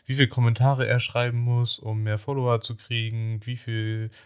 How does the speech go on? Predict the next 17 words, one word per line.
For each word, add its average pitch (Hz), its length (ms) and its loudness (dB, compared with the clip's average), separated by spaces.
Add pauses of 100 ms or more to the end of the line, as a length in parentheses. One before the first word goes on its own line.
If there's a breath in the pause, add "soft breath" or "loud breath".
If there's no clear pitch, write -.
(140 loud breath)
Likes 123 380 4
er 113 380 -2
am 110 200 -2
Stück - 240 -6
hinterlassen 117 480 -2
kann, 110 380 -4
um 104 260 0
nicht - 280 -4
gesperrt 120 440 -4
zu 110 200 -10
werden 107 440 -2
und 131 240 -2
so 104 160 -8
weiter 101 300 -4
und 92 120 -10
so 95 120 -12
fort. 131 280 -2